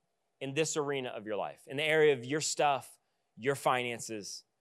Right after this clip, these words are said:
and your money. So can I challenge you to do three, two things, then we're gonna be done? I wanna challenge you to do two things for two months. That's it. Two things for two months. The first thing I wanna challenge you to do is this.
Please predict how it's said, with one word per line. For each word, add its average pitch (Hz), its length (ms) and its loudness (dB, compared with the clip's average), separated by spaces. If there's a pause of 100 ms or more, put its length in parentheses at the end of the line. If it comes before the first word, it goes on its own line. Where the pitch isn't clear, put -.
(300)
and 107 100 -6
your 107 100 -2
money. 92 360 -6 (600)
So - 140 -6
can 156 80 4
I 160 80 4
challenge 175 340 2
you 170 60 -2
to 160 140 0
do 156 40 -4
three, 156 220 -2
two 160 260 -4
things, 156 300 0
then 139 80 -2
we're 143 60 2
gonna 139 60 -2
be 135 80 -2
done? 139 260 -4 (500)
I 143 60 10
wanna 196 180 6
challenge 196 360 2
you 160 100 0
to 139 80 -2
do 139 80 -2
two 160 240 -2
things 151 260 -2
for 120 100 -10
two 143 220 -4
months. 113 240 -2
That's 127 220 -2
it. 92 180 -4 (800)
Two 208 220 4
things 196 320 4
for 160 120 -6
two 165 200 -4
months. 135 260 -2
The 131 120 -10
first 190 320 4
thing 196 120 2
I 175 60 4
wanna 165 180 2
challenge 151 380 0
you 139 100 -4
to 131 100 -4
do 131 60 2
is 113 140 0
this. 113 260 0